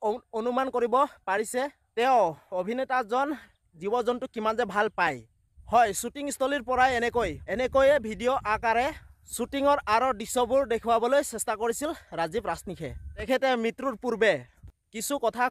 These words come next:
কৈ গৈছে। শ্বুটিঙৰ আঁৰৰ আৰু কি দেখুৱাইছিল ৰাজীৱ ৰাজনিশে, আ-, আহকচোন, আহকচোন আমাৰ এই ভিডিঅ'টোৰ জৰিয়তে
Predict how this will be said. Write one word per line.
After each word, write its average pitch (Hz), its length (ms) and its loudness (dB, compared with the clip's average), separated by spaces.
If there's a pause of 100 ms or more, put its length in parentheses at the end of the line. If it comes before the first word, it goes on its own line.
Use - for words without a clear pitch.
কৈ 226 180 0
গৈছে। 180 380 -6 (380)
শ্বুটিঙৰ 269 380 0 (140)
আঁৰৰ 262 180 2 (140)
আৰু 240 100 0 (100)
কি 247 100 -10 (100)
দেখুৱাইছিল 226 420 -2 (120)
ৰাজীৱ 180 240 -6 (100)
ৰাজনিশে, 208 360 -4 (160)
আ-, 131 120 -10 (160)
আহকচোন, 226 380 -4 (300)
আহকচোন 247 320 -2 (180)
আমাৰ 214 260 2
এই 220 140 0
ভিডিঅ'টোৰ 208 460 -2 (640)
জৰিয়তে 185 360 -4